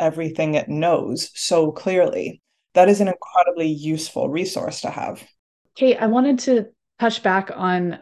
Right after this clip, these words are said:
Speaker 2: something Adam said when he was talking about what are the risks, how are those risks changing, what can be done. One of the things he mentioned was actually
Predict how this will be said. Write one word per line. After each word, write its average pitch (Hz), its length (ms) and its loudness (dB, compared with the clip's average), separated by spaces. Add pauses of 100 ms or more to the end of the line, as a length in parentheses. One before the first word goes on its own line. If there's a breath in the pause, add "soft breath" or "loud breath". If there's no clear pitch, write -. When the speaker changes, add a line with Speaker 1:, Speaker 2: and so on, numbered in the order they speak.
Speaker 2:
something 208 380 0
Adam 190 340 2
said 170 300 -2
when 170 160 -4
he 180 100 -4
was 175 220 -6 (340)
talking 233 280 -2
about 180 500 2 (380 soft breath)
what 190 200 2
are 214 60 6
the 196 120 6
risks, 175 560 2 (140)
how 202 80 4
are 202 80 6
those 185 240 4
risks 175 260 0
changing, 175 440 -2
what 165 140 -4
can 175 120 -8
be 160 100 -6
done. 156 420 -2 (340 soft breath)
One 233 140 -4
of 359 100 -10
the 302 100 -12
things 233 420 2
he 220 220 -2
mentioned 190 540 -2
was 175 240 -2
actually 160 800 -4